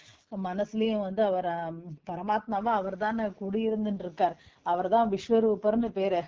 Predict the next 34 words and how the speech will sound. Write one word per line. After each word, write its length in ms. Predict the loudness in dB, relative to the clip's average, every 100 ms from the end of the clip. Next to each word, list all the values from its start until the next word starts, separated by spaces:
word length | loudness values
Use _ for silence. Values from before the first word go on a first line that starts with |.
| -6
எல்லா 360 | -6 2 2
இந்த 200 | 2 -2
அகிலத்தையே 520 | -4 -2 0 0 0 0
தாங்கின்னு 440 | 2 2 2 2 0
இருக்கார். 480 | -4 -6 -4 -4 -4 -20 _ _ _
ஆனா 480 | 0 4 6 6 4 -2 -4 -2
யோக 360 | 0 2 2
மாயையில 560 | 2 2 4 4 4 2
ஜெகநாத் 500 | 0 0 4 2 2
மிஸ்ரா 300 | -8 0 2 2
தன்னோட 380 | -2 -2 -4 -2
குழந்தைய 360 | -2 -2 -2 -2
குழந்தையா 440 | -2 -2 -2 -2
பார்த்துட்டு 360 | -2 -4 -6 -8
இருக்காரே 320 | -8 -6 -6
தவிர 240 | -4 -4 -2
பகவான் 580 | -4 -4 -2 0 2
அப்படிங்கிறது 580 | 0 -2 -4 -2 -4 0
அவருக்கு 340 | 0 0 -4 -6
புரியல. 360 | -2 2 2
எப்படி 320 | 2 0 0
யசோதை 420 | 0 -2 -4 -2 -2
வந்து 420 | -2 -2 -2 -2 -6 -20 _ -4
யார-, 280 | 2 2
யார் 360 | 2 4 6 6
வந்து 240 | 4 -2 -4
கிருஷ்ணரே 480 | -10 -2 2 4 4
பகவானுங்கிறத 960 | 2 0 2 2 2 2 2 2 0
நிரூபிச்சு 480 | -2 0 0 -2 -2
காமிச்சா 380 | 0 0 0 -2
கூட 240 | 2 2
கிருஷ்ணரை 460 | 2 -6 -2 0 2
பொறுத்த 260 | -2 0
வரைக்கும் 380 | 0 0 -2 -4